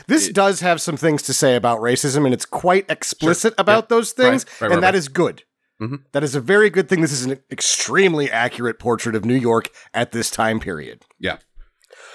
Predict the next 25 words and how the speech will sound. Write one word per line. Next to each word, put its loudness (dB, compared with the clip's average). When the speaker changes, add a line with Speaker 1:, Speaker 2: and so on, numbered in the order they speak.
Speaker 1:
But 0
seventy 0
percent, -8
my -6
God. -10
Speaker 2:
Yeah. -2
Speaker 1:
Uh, -6
Rain 2
Man 4
only 2
had -4
an -4
eighty-nine. -4
I -6
don't -6
know -6
if -12
I -6
mentioned -6
that. -10
Heathers 2
had -2
a -2
ninety-three. -4
Speaker 2:
Mm-hmm, -8